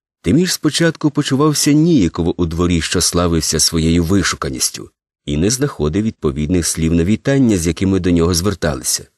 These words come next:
Довелося Виговському, призначеному наставником Тимоша, узяти на себе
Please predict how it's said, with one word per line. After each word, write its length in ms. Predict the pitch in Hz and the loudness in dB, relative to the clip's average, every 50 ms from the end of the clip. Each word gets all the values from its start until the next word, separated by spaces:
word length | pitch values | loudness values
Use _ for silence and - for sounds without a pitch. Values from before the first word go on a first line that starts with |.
| _ _ _ _ _ _ _ - - - - - - _ _ | _ _ _ _ _ _ _ -20 -20 -20 -20 -20 -20 _ _
Довелося 720 | 127 90 123 175 196 220 226 208 - - 196 185 180 165 - _ _ - | 0 2 4 4 4 4 2 2 2 2 4 4 4 2 0 _ _ -6
Виговському, 880 | 85 90 123 135 110 117 101 82 78 - - - 80 73 69 64 62 - _ _ | 0 2 2 2 4 2 2 2 2 0 -2 -2 -4 -2 -2 -4 -6 -10 _ _
призначеному 720 | - 113 107 87 101 98 87 80 - - 82 80 82 80 | -4 -2 -2 0 2 0 0 0 -2 -2 0 0 0 0
наставником 680 | 78 71 - - - 107 123 123 123 123 - 117 110 | 0 -2 -4 -2 -2 0 0 2 0 0 0 0 -2
Тимоша, 560 | 110 - 120 117 123 123 - - 120 113 110 - _ _ _ _ _ _ | 0 2 2 2 2 2 2 0 0 0 0 -2 _ _ _ _ _ _
узяти 540 | - 95 92 80 87 101 107 104 - 104 98 | 0 2 2 2 2 2 0 2 2 2 2
на 140 | 92 90 90 | 2 2 2
себе 520 | - - 104 98 95 85 76 76 69 | 2 2 2 2 2 0 0 0 -2